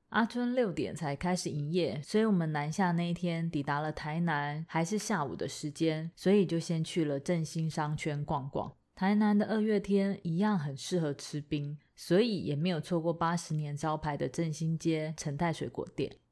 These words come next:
这一次和上个月来吃啊，都有遇到店里的老婆婆，一样站在店门口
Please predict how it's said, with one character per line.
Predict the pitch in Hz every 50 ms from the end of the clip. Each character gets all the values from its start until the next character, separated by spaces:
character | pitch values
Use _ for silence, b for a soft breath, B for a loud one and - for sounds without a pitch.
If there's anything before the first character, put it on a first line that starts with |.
| _ _ _ _
这 | - 240 226 233
一 | 226
次 | 226 - - 240 208
和 | 185 175 208 202 185
上 | 170 - - 214 185 170
个 | 160 147
月 | 151 185 185 170
来 | 156 151 143 143 143
吃 | - - - 160 160
啊， | 156 147 147 143 147
都 | 147 185 190 190
有 | 170 143
遇 | - - 175 156
到 | - 170 160 151 147
店 | - 202 190 175 160
里 | 143 139
的 | 139 139
老 | 143 135 -
婆 | - - - 151 147
婆， | - - 151 104 - B B B
一 | - 170 165
样 | 196 202 190 185 175
站 | - 196 185 175
在 | 175 180 175 170
店 | - 190 180 160
门 | 151 143 143 143
口 | - 165 135 -